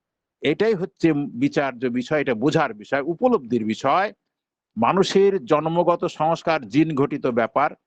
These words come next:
তারপরে একটা শিশু তার পরিবার, পারিবারিক সঙ্গরে অভ্যস্ত হয়ে ওঠে। পারিবারিক সংস্কার কি?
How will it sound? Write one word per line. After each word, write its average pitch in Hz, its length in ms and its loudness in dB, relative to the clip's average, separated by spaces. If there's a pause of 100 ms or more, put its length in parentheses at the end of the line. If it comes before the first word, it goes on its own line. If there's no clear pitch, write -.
(500)
তারপরে 185 480 2 (140)
একটা - 200 -6 (140)
শিশু 147 340 4 (680)
তার 139 140 2 (160)
পরিবার, 165 420 2 (160)
পারিবারিক 196 500 0
সঙ্গরে 151 440 -2
অভ্যস্ত 117 420 -6
হয়ে 107 160 2
ওঠে। 104 140 -6
পারিবারিক 151 420 -2
সংস্কার 165 540 -4
কি? 190 120 0